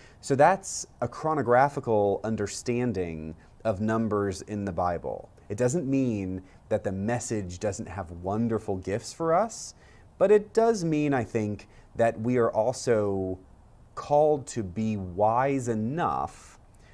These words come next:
to not understand the numbers as being directly predictive, if that makes sense. Um, Elizabeth asks, um, "So ages are not thought to be literal either?" Correct.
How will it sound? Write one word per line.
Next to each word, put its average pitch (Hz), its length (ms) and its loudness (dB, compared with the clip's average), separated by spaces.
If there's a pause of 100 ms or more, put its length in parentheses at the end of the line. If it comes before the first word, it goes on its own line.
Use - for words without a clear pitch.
(180)
to 117 120 -4
not 120 520 0
understand 110 1000 -4 (500)
the 110 100 -2
numbers 110 520 0
as 101 140 -4
being 101 580 -4
directly 98 520 -4
predictive, - 1120 -10
if - 100 -16
that 82 120 -2
makes - 200 -12
sense. - 340 -16 (460)
Um, 87 500 -4 (960)
Elizabeth 131 380 2
asks, 110 640 -2 (260)
um, 104 240 2
"So - 200 -2
ages 135 360 2
are 113 60 2
not 110 180 2
thought 107 160 4
to - 60 -12
be 107 80 -4
literal 104 360 0
either?" 110 500 2 (720)
Correct. - 600 -2